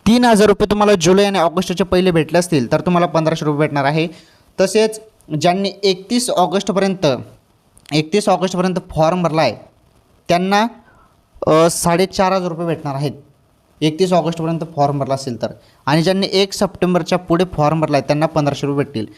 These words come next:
आणि हे जे पैसे आहेत, सर्वांचे पैसे, हे सर्वांचे पैसे कधी भेटणार आहेत?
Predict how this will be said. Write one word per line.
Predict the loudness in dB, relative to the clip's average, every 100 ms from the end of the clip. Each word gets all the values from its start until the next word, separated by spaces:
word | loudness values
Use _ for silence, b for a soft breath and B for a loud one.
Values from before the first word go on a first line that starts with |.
| B B
आणि | 0
हे | 2
जे | 2
पैसे | 0 0 0 0
आहेत, | -2
सर्वांचे | 0 -2 0 0 -2
पैसे, | -2 -2 -2 -2 -4 -16 _ _ -4
हे | -2
सर्वांचे | 0 0 0 0 -2
पैसे | -2 -2 -2 0
कधी | 0
भेटणार | 0 0 0
आहेत? | 2 2